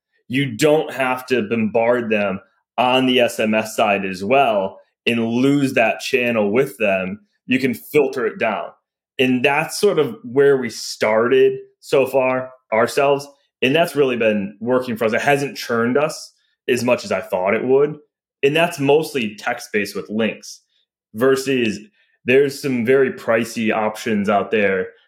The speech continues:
to send images and videos, which we just started to test the waters for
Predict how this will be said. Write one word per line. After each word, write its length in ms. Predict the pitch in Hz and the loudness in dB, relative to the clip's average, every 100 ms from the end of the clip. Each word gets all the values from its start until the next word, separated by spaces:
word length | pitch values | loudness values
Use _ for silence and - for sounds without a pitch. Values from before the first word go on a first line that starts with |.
| _ _ | _ _
to 100 | 113 | -8
send 600 | - 123 110 104 98 - _ _ - | -2 -2 0 -2 -4 -8 _ _ 0
images 680 | 131 127 110 117 110 104 | 2 2 0 0 2 0
and 340 | 98 101 98 92 | -2 -2 -2 0
videos, 840 | 113 113 107 101 95 95 90 - _ _ | -2 2 2 2 0 -4 -8 -12 _ _
which 400 | 117 110 - - | -2 -2 -4 -6
we 80 | 123 | -4
just 240 | 120 147 | 0 0
started 300 | - 139 120 | 2 0 0
to 140 | 113 107 | -6 -6
test 360 | - 113 - | -2 -2 -4
the 100 | - | -2
waters 680 | 104 104 104 107 101 98 - - _ _ _ | 0 2 2 0 0 -4 -8 -20 _ _ _
for 680 | - 117 107 101 92 87 | -4 0 2 2 0 -2